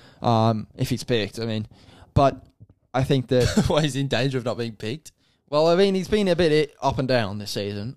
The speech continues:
Speaker 1: Um, and I would pick him, but, I mean, Freddie, you fucking know.
Speaker 2: On the wing or at centre? 'Cause a lot of
Speaker 1: Centre.
Speaker 2: people saying wing.
Speaker 1: Fuck off. He's not a winger. No
Speaker 2: But he,
Speaker 1: way.
Speaker 2: he's not a centre either.
Speaker 1: Yeah, but he's a, he was unbelievable at centre in the last
Speaker 2: But
Speaker 1: Origin.
Speaker 2: if we pick him at the wing, we can pick
Speaker 1: No, I
Speaker 2: Crichton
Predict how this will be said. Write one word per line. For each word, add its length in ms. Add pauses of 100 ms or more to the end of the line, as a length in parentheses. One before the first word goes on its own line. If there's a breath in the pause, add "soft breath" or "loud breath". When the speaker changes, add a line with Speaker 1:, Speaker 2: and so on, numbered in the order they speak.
Speaker 1:
Um, 480 (240)
and 140
I 120
would 140
pick 160
him, 140
but, 180
I 60
mean, 180
Freddie, 280
you 280
fucking 320
know. 180
Speaker 2:
On 120
the 80
wing 200
or 60
at 100
centre? 300
'Cause 180
a 40
lot 40
of 40
Speaker 1:
Centre. 120
Speaker 2:
people 120
saying 260
wing. 200
Speaker 1:
Fuck 340
off. 280
He's 120
not 180
a 60
winger. 460 (400)
No 260
Speaker 2:
But 60
he, 60
Speaker 1:
way. 220
Speaker 2:
he's 160
not 80
a 60
centre 380
either. 280 (640)
Speaker 1:
Yeah, 100
but 100
he's 140
a, 60 (500)
he 80
was 160 (140)
unbelievable 640
at 80
centre 300
in 100
the 60
last 260
Speaker 2:
But 60
Speaker 1:
Origin. 120
Speaker 2:
if 100
we 80
pick 220
him 60
at 60
the 80
wing, 280
we 80
can 100
pick 180
Speaker 1:
No, 100
I 140
Speaker 2:
Crichton 40